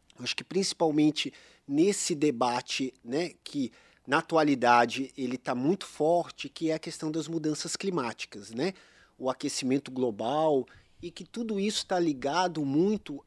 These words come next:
a, digamos, esse modelo de desenvolvimento que vem sendo adotado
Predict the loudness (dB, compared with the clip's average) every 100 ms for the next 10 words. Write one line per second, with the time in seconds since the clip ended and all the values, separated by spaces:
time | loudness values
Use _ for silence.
0 | -8 -2 -2 -2 -10 -16 -6 0 2 2
1 | 4 4 4 -2 -6 -8 -6 6 6 8
2 | 6 6 6 0 -6 -4 -2 2 2 2
3 | 4 4 0 -8 -2 -2 0 0 2 2
4 | 2 0 0 -2 -2 -4